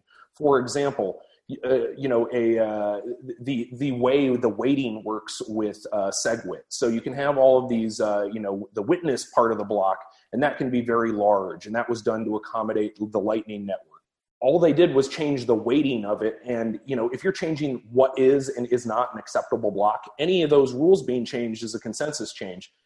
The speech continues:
However, it's being done in a way that old clients can follow it. That doesn't mean they know what the current consensus rules are. That just means that they have a chain of blocks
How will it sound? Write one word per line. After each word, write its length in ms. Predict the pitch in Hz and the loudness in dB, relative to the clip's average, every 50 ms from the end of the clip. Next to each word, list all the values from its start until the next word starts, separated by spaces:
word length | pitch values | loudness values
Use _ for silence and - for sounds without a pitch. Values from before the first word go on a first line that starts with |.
| _ _ _ _ | _ _ _ _
However, 460 | - 143 127 139 156 170 160 165 147 | -4 -2 2 4 4 6 6 6 6
it's 120 | 139 135 - | 6 4 4
being 260 | 127 143 135 127 123 | -2 -2 -2 0 2
done 240 | 120 135 143 151 143 | 2 2 2 2 2
in 80 | 127 | 0
a 40 | 123 | 0
way 240 | 117 117 120 120 120 | 2 2 2 2 2
that 200 | 113 117 120 - - | 2 0 -2 0 2
old 240 | 123 127 131 127 - | 4 4 4 2 0
clients 360 | - - 123 123 110 104 - | -6 -6 -6 -6 -6 -8 -10
can 120 | - 110 104 | -10 -10 -2
follow 260 | - 131 131 127 104 | 2 2 2 2 2
it. 80 | 92 - | -2 0
That 140 | - 120 120 | 0 0 2
doesn't 260 | 147 147 135 143 127 | 2 0 0 0 -2
mean 160 | 135 143 135 | -2 -2 0
they 140 | 127 123 120 | 0 0 0
know 260 | 113 113 117 120 127 | 0 2 4 6 6
what 240 | 131 127 117 127 - | 6 6 4 2 0
the 60 | - | -2
current 340 | - - - - 131 117 117 - | -14 -12 -4 -4 -4 -4 -4 -8
consensus 580 | - 113 101 - 156 139 - - 117 - - - | -12 -12 -6 -4 -4 -4 -2 -4 -8 -8 -6 -4
rules 240 | 110 101 98 98 | -4 -4 -4 -2
are. 180 | 98 95 92 90 | -4 -4 -4 0
That 200 | 90 107 110 110 | 0 -2 -2 -2
just 160 | 117 - - | -4 -8 -4
means 240 | 123 120 113 110 104 | -4 -4 -2 -4 -2
that 120 | - 107 | -4 -2
they 120 | - 104 107 | -2 -2 0
have 220 | 104 117 110 110 | 0 0 0 0
a 100 | 110 104 | -2 -4
chain 340 | - - - 131 120 117 113 | -6 -6 -6 -4 -4 -2 -4
of 100 | 107 107 | -6 -4
blocks 520 | 101 107 110 107 107 101 - - - - | -2 -2 0 0 0 -2 -4 -10 -12 -14